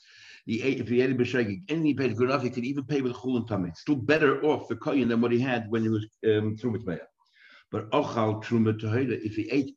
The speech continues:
Truma that was Tahir, Mishalim Chulin Tamei, if he ate Tahir Dika Truma, the only way you can cons-, it's cons-, be considered compensation is if you give Chulin Tahirin.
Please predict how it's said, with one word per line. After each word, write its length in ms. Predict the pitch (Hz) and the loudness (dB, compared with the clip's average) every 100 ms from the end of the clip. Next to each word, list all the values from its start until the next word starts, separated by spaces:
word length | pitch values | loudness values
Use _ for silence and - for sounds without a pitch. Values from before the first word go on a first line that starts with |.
| - | -4
Truma 220 | 156 135 | 0 2
that 140 | 107 104 | 0 -2
was 140 | 104 | -4
Tahir, 640 | 107 143 127 104 104 107 107 _ - - _ | -4 -2 0 0 0 -4 -6 _ -20 -20 _
Mishalim 1120 | 107 117 113 127 151 113 110 110 110 113 113 110 _ _ | 0 0 0 0 2 2 2 0 2 2 0 -2 _ _
Chulin 320 | - 151 123 113 | 0 2 2 2
Tamei, 240 | 113 98 | -2 -2
if 60 | 107 | -4
he 120 | 113 | 0
ate 300 | 147 165 - _ - | 0 0 -6 _ 0
Tahir 340 | 160 196 165 | 2 4 2
Dika 340 | 113 113 107 - | 2 -2 -2 -4
Truma, 340 | 101 95 95 - _ - | -4 -4 -6 -12 _ -12
the 100 | 98 | -4
only 340 | 151 196 180 | 0 2 4
way 200 | 131 113 | 2 2
you 160 | 101 107 | 0 -2
can 220 | 110 107 | -4 -8
cons-, 260 | 104 90 - | -10 -16 -14
it's 140 | 101 | -14
cons-, 220 | - 104 104 | -10 -10 -4
be 160 | 107 | -4
considered 420 | 104 107 135 120 | -4 -4 -4 -4
compensation 640 | - 110 101 98 127 127 110 | -2 -4 -4 -4 -4 -2 -4
is 100 | 101 | -4
if 60 | |
you 80 | 104 | -4
give 160 | 110 120 | -4 -4
Chulin 340 | - 143 123 | -2 0 0
Tahirin. 400 | 123 131 165 82 | 2 2 0 -4